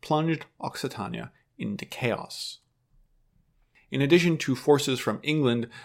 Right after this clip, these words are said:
mercenaries flocked to the region, working for both sides and looting the countryside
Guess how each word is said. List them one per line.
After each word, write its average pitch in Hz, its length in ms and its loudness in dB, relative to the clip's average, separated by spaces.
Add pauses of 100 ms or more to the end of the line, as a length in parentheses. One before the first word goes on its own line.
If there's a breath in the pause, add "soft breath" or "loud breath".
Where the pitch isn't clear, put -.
(120 loud breath)
mercenaries 156 560 0
flocked - 560 -2
to - 80 -14
the 107 80 -8
region, 101 440 -10 (240 loud breath)
working 143 320 0
for 117 240 6
both 117 280 2
sides 104 580 0
and 135 300 -2
looting 190 280 2
the 202 80 0
countryside 90 760 -2